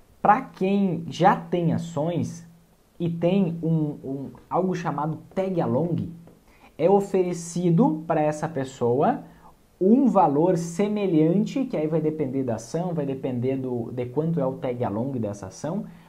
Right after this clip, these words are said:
vai ser oferecido pra essa pessoa se ela quer vender as suas ações àquele mesmo preço que o novo controlador pagou, ou a um preço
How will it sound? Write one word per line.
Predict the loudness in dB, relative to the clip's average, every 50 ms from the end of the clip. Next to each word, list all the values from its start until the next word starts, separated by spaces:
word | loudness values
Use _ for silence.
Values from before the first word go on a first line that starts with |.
| -20 -14
vai | -12 2 4 4 6 6 4 2
ser | 2 0 0 0
oferecido | 0 0 0 0 0 0 0 -2 -4 -4 -2
pra | -2 -4 -4
essa | -4 -6
pessoa | -8 -6 -6 -6 -4 -4 -2 -2
se | -2 -2 -2 -2
ela | 0 0 -2
quer | -4 -2 0 2 2 2
vender | 0 0 0 2 2 2
as | 0 -2
suas | -2 -4 -2 0
ações | 0 -2 -2 -4 -4 -4 -4 -6 -8 -10
àquele | -8 -10 -10 -8 -6 -4 -2 -2
mesmo | -2 -2 -4 -4 -6 -4
preço | -2 0 0 0 0 -2 -4 -8 -10 -10 -16 -20 _ -20 _
que | -4 -2
o | 2
novo | 4 4 4 2 0
controlador | -4 -8 -8 -6 -6 -6 -4 -2 -2 -2 -4
pagou, | -4 -8 -10 -4 0 0 0 0 -2 -6 -14 -20 -20 -20 _ _ -20 -20 _ -20 -16 _ 8
ou | 8 10 10 10
a | 6
um | 6 4
preço | 2 0 0 0 0 -4 -6 -6 -6 -6